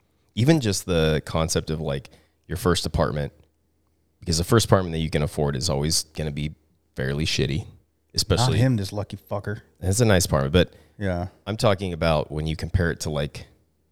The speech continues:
Speaker 1: and not for everybody, but I'm talking, like, for me, my kids, definitely your kids.
Speaker 2: Oh, yeah.
Speaker 1: Like, it's a nicer house than what they, or it's a shittier place than what they grew up in.
Speaker 2: Yes, okay. I see what
Speaker 1: So,
Speaker 2: you're saying,
Speaker 1: like,
Speaker 2: yeah.
Speaker 1: just the realization of, like, the fucking,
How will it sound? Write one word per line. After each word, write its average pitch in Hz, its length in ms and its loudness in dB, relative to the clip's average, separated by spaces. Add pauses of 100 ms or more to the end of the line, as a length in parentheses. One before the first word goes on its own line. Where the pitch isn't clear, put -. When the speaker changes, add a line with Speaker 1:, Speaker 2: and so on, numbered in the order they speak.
(120)
Speaker 1:
and 90 140 -2
not 92 180 4
for 85 160 2
everybody, 71 400 -2
but 78 140 0
I'm 82 120 0
talking, 78 380 -2
like, 76 220 -6
for - 80 -8
me, 101 480 4 (600)
my 80 180 -2
kids, 82 320 -2
definitely 76 400 -2
your 78 220 -2
kids. 76 480 -4
Speaker 2:
Oh, 151 100 10
yeah. 107 300 6
Speaker 1:
Like, 80 140 -8
it's - 140 -8
a 85 40 -6
nicer 87 340 -2
house 78 280 2
than 78 160 0
what 73 200 0
they, 71 200 0
or 82 120 4
it's - 120 0
a 82 100 2
shittier 98 500 4
place 85 240 4
than 78 80 0
what 76 100 0
they - 80 0
grew 73 220 -2
up - 100 -6
in. - 140 -8 (160)
Speaker 2:
Yes, - 260 4
okay. 107 320 6
I 131 60 8
see 127 140 4
what - 20 6
Speaker 1:
So, 95 60 4 (120)
Speaker 2:
you're 110 100 2
saying, 107 80 2
Speaker 1:
like, 87 100 -4
Speaker 2:
yeah. - 60 -12 (480)
Speaker 1:
just 98 220 2
the 113 80 6
realization 87 640 2
of, 76 140 0
like, 69 320 0 (1300)
the 85 100 -4
fucking, 71 580 -2